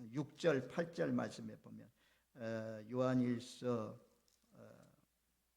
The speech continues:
자, 오 장, 어, 육 절, 팔 절. 어, 요한일서 오 장, 어, 육 절, 팔 절 말씀에 보면, 자, 육 절로 팔 절 말씀, 우리 한번 세 구절 말씀을 같이 읽겠습니다.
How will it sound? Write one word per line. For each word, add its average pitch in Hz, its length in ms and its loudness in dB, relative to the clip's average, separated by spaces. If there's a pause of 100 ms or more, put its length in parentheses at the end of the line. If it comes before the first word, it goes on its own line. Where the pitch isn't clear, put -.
(680)
자, 107 80 -20 (220)
오 120 160 0
장, 120 520 -2 (540)
어, 110 200 -20 (100)
육 123 260 -10
절, 117 500 0 (140)
팔 - 320 -10
절. 104 240 -8 (340)
어, 110 320 -20
요한일서 110 560 -20 (140)
오 110 160 -20
장, 110 340 -14 (480)
어, 113 160 -20
육 120 240 -8
절, 123 380 2
팔 143 300 -6
절 120 220 0
말씀에 110 520 -6
보면, 113 800 -16
자, 110 120 -20 (580)
육 123 220 -6
절로 127 380 4
팔 165 260 -2
절 131 220 -2
말씀, 117 360 -10
우리 120 120 -14
한번 151 220 -4
세 - 180 -2
구절 160 300 0
말씀을 123 440 0
같이 - 300 -10
읽겠습니다. 117 580 -10